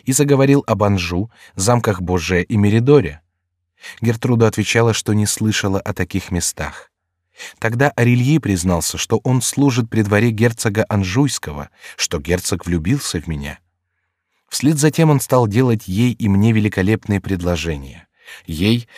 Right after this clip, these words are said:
за то, чтобы дать герцогу возможность войти в дом, мне, чтобы я согласилась принять его.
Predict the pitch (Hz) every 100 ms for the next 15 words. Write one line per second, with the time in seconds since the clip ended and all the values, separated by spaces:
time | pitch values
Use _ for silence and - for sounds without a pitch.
0 | - 107 123 160 - 127 113 98 101 113
1 | 107 95 92 90 98 92 90 - 85 78
2 | 82 73 76 120 127 _ _ _ 82 90
3 | 92 101 117 _ - - 139 120 104 107
4 | 117 117 113 131 127 - 135 151 160 -
5 | 78 78